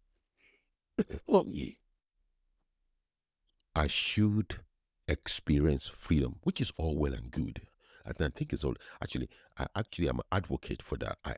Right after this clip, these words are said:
actually say that a lot, that you need to have a timeline, you need to have a starting date as to when you want freedom. And you need to approach your f-, recovery from a project perspective. You need to look at your recovery as a project, meaning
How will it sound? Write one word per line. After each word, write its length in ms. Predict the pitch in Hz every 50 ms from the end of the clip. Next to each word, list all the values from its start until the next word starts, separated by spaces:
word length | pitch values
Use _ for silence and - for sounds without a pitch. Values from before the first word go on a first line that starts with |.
| - -
actually 320 | 87 - - - 73 73
say 160 | 71 - 76
that 140 | 67 - - -
a 60 | 67
lot, 240 | 65 69 67 - - -
that 100 | - -
you 220 | 69 69 69 73
need 360 | 76 71 71 82 90 95 98 -
to 100 | - 73
have 220 | - 65 64 57
a 100 | 57 52 - -
timeline, 540 | - - - - 65 60 60 55 62 65 60
you 80 | 65
need 120 | 76 82 -
to 80 | -
have 160 | - - - -
a 60 | -
starting 460 | - - - - - - - 60 62
date 400 | - 67 58 50 - - - - - _ _ _ _ _ _ _ _ _ _ _ _ -
as 140 | 76 73 -
to 120 | - 67
when 220 | 62 67 69 67 57
you 120 | 53 58
want 240 | 60 58 - - -
freedom. 380 | - - - - - - 98 - _ _ _ _ _ _ _ _ _ _ _ _ _ _ _ _ _ _ _ - -
And 100 | 76 71
you 80 | 64
need 160 | 65 90 -
to 100 | - - - 57
approach 500 | 57 - _ - - 78 69 - - -
your 100 | 60 -
f-, 240 | - - - - _ -
recovery 760 | 73 69 65 - - - - 85 82 78 - - - - - - _ _ _ _ _ _ _ _ _ _ _ _ _ _ _ _ _
from 260 | - - - 65 64
a 100 | 60 53 - _ _ -
project 720 | - - - 78 80 76 - - 78 73 - - - - - _ _ _ _
perspective. 640 | - 69 - - - 76 73 - - - - - -
You 80 | 62 67
need 120 | - -
to 100 | - -
look 180 | 67 69 - -
at 60 | 64
your 100 | 67 65
recovery 460 | 55 52 - - 62 55 57 55 - - -
as 160 | 60 58 55
a 60 | - - _ -
project, 680 | - - 104 98 95 - - - - - - - - - -
meaning 260 | - 65 67 58 57